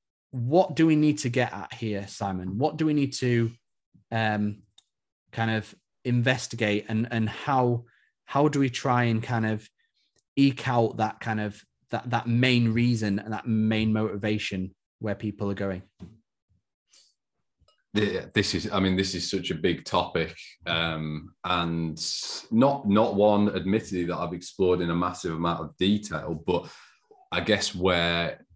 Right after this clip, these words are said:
Speaker 2: it, th-, there is some sort of, uh, I guess, overlap with, with, with, uh, kind of my day-to-day,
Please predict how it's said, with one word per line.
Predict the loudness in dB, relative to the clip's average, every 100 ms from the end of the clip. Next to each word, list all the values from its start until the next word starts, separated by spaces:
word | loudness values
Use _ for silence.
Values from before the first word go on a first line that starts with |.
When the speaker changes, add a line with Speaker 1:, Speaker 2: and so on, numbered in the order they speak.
| _
Speaker 2:
it, | -12 -10 -4
th-, | -2
there | 0 2
is | 0 0
some | -4 -4
sort | -2 -2 -2 -4
of, | -10 -18 _ _ _ _ -20 -20 _ _ _ -16
uh, | -14 -14 -16 -16 -16 -8
I | -4
guess, | -4 -4
overlap | 2 4 4 0 -2 -4 -6
with, | -8 -6 -8 -12 _ _ _ _ -6
with, | -4 -4
with, | -4 -6 -8 -20 _ -20
uh, | -16 -16 -16
kind | -12 -8
of | -6
my | -4 -4 -4
day-to-day, | -6 -4 -4 -4 -6 -4 -4 -4 -6